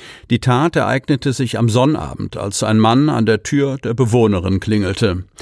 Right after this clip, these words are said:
Er habe sich als Mitarbeiter des Gesundheitsamtes des Landkreises Cuxhaven ausgegeben, berichtet Polizeihauptkommissar Martin Kühne. Der Unbekannte wies sich mit einem Zettel aus, selbst gedruckt, wie die Ermittler vermuten, und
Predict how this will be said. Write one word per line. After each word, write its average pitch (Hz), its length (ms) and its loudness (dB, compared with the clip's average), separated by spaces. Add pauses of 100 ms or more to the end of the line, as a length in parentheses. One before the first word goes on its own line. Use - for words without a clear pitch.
(220)
Er 113 140 -2
habe 165 220 2
sich 147 240 0
als 120 180 -2
Mitarbeiter 92 640 -2
des 107 160 -2
Gesundheitsamtes 117 1000 0
des 143 180 -4
Landkreises 98 600 -2
Cuxhaven 135 560 2
ausgegeben, 101 680 0
berichtet 101 500 0
Polizeihauptkommissar 120 1300 0
Martin 95 420 -2
Kühne. 92 480 0 (480)
Der 127 100 4
Unbekannte 127 760 0
wies 147 220 0
sich 131 200 -2
mit 127 180 0
einem 120 220 2
Zettel 98 440 -2
aus, - 560 -8
selbst 120 420 -2
gedruckt, 127 600 0
wie 92 240 -8
die 98 120 -4
Ermittler 107 400 0
vermuten, 123 560 2
und 135 380 0